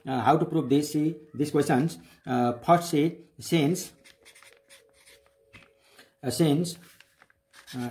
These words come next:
A, B, C, uh, are in A P, uh, this implies by arithmetic mean, uh, A M, uh, is equal to,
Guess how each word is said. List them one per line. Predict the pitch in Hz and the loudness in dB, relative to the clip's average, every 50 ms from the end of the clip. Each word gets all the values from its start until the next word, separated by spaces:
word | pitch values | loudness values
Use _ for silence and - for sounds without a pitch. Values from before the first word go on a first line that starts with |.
| 120 - - | -10 -8 -2
A, | 156 147 151 156 156 151 147 147 151 160 170 170 | 2 4 6 6 6 6 6 4 4 4 2 0
B, | 147 127 135 139 143 143 143 143 143 143 143 135 | 0 0 0 2 4 4 4 2 2 2 0 0
C, | 135 - - 151 139 123 117 117 127 151 170 170 - - - _ _ - - - - | -2 0 0 4 4 6 6 6 4 4 2 0 -4 -10 -20 _ _ -20 -20 -14 -8
uh, | 117 113 113 113 120 120 117 - - - - - | -4 -4 -2 -4 -4 -6 -10 -16 -20 -12 -4 0
are | 135 143 147 156 156 165 175 185 - - _ _ _ - - | 2 4 4 4 4 2 0 -4 -8 -14 _ _ _ -8 -4
in | 147 143 143 143 143 143 143 - - | -2 0 0 0 -2 -6 -8 -8 0
A | - 151 151 | 2 2 2
P, | 151 131 120 117 120 143 170 185 - - - _ _ _ _ _ _ _ - _ _ _ _ _ _ _ _ - | 4 2 2 2 4 2 2 2 0 -6 -16 _ _ _ _ _ _ _ -20 _ _ _ _ _ _ _ _ -2
uh, | 120 120 120 | 0 0 2
this | 117 120 170 170 175 | 4 4 4 4 4
implies | 165 147 160 143 139 156 175 - | 4 4 6 6 6 4 2 2
by | - 123 147 147 - - - - - _ _ _ _ _ - | 2 4 4 4 4 2 -2 -10 -20 _ _ _ _ _ -6
arithmetic | 151 151 - 160 156 151 160 143 | -6 -2 0 0 0 2 2 2
mean, | 143 156 135 123 165 170 - - - - _ _ - - | 2 2 2 2 2 -2 -6 -12 -20 -20 _ _ -18 -16
uh, | 139 - - | -16 -8 -2
A | 156 165 165 165 | 2 4 6 6
M, | 156 160 180 185 - - _ - 131 | 6 4 2 0 -6 -14 _ -6 -6
uh, | 127 135 131 | -6 -4 -2
is | - 165 160 | -2 -2 0
equal | - 160 151 131 | 2 2 2 2
to, | 131 120 131 151 151 - | 2 2 2 0 0 -4